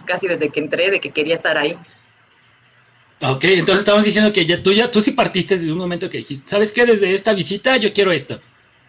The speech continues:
Speaker 2: O sea, no
Speaker 1: Sí.
Speaker 2: fue, no fue tanto el problema de, "Ay, ¿qué voy a hacer? ¿Y qué voy a...?". O sea, ya tú ya tienes un objetivo y dices, "Yo voy ahí, chingue su madre".
Speaker 1: Sí.
Speaker 2: Ah, tú, bueno. Eso es
Speaker 1: Sí,
Speaker 2: bueno.
Speaker 1: porque nos, nos llevaron a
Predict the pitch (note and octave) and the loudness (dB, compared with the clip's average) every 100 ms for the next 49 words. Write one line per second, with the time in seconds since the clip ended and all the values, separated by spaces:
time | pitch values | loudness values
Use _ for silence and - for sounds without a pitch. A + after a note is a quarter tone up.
0 | - C3+ D3 D3+ - F3+ E3+ _ _ _ | -8 -2 0 0 -2 -4 -4 _ _ _
1 | _ E3 G3 C#4+ G#3 G3+ - C#3+ D#3 F3 | _ -2 0 -2 0 0 0 -2 0 0
2 | D#3+ - D#3 E3+ F3 E3+ G#3+ A#3+ C#4+ - | -2 -4 -6 -4 -6 -6 -8 -4 -6 -6
3 | A#2+ C3 B2 E3 G#3+ G#3 - _ _ - | -10 -8 -10 -10 -10 -10 -14 _ _ -6
4 | A#2 C#3 D3 F#3 G3+ F#3+ G#3 D3 C3+ D3+ | -2 0 2 2 2 0 0 0 -2 -2
5 | D3 B2 D#3 A3+ B3 A#3 C#3+ G3+ B3 D#3+ | -2 -2 0 2 2 2 0 0 -2 -6
6 | E3+ F#3+ G3 - _ _ _ _ _ _ | -10 -8 -8 -8 _ _ _ _ _ _
7 | _ _ A2 A2 G2+ - G#2 - F#3+ E3+ | _ _ -10 -8 -8 -10 -16 -8 -6 -6
8 | - _ _ _ _ _ _ - F#3+ G3+ | -14 _ _ _ _ _ _ -14 -14 -12
9 | D3+ - - _ _ - F#3 F#3 F#3 A#3 | -16 -16 -20 _ _ -2 -2 -2 -2 -2
10 | A3+ - A3 G#3 G3+ G#3 G3 - - _ | -2 -2 0 0 -2 -4 -4 -10 -20 _
11 | _ _ _ _ _ _ _ _ A#3 A3 | _ _ _ _ _ _ _ _ -2 2
12 | A#3 B3 C4 D#4+ D4 A3 - | 2 2 2 0 0 -2 -6